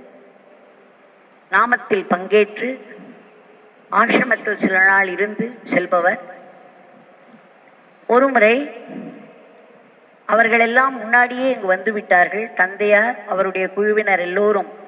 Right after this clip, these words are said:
முன்னாடியே திருவண்ணாமலைக்கு வந்து விட்டனர். அதற்கு பிறகுதான், சில நாட்களுக்கு பிறகுதான் இந்த இளைஞர்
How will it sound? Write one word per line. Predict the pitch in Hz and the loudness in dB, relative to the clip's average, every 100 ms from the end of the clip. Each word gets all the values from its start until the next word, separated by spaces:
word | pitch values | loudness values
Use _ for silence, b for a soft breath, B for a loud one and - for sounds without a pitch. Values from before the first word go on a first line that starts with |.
| - - - - - | -20 -20 -20 -20 -10
முன்னாடியே | 208 220 214 202 202 240 269 - - - - - _ _ _ _ _ - | 2 4 4 0 -2 -2 -6 -18 -20 -20 -20 -20 _ _ _ _ _ -8
திருவண்ணாமலைக்கு | 208 226 208 196 180 - | -6 0 0 0 -4 -4
வந்து | 170 180 190 | -4 -2 -4
விட்டனர். | 180 170 170 220 - - - - - - - - _ _ | -4 -6 -2 -4 -4 -20 -20 -20 -20 -20 -20 -20 _ _
அதற்கு | - 196 240 - | -2 0 0 -4
பிறகுதான், | - 220 269 285 269 190 190 - | -4 2 2 2 2 2 2 -2
சில | - 220 226 | -2 0 2
நாட்களுக்கு | 220 240 - 254 254 220 | 0 0 -4 -10 -8 -8
பிறகுதான் | - 208 240 208 208 233 269 - - - - - - - _ _ _ - | -4 -2 0 2 2 0 -6 -14 -20 -20 -20 -20 -20 -20 _ _ _ -20
இந்த | 220 220 | -4 0
இளைஞர் | 208 233 269 269 185 | 2 2 0 0 -2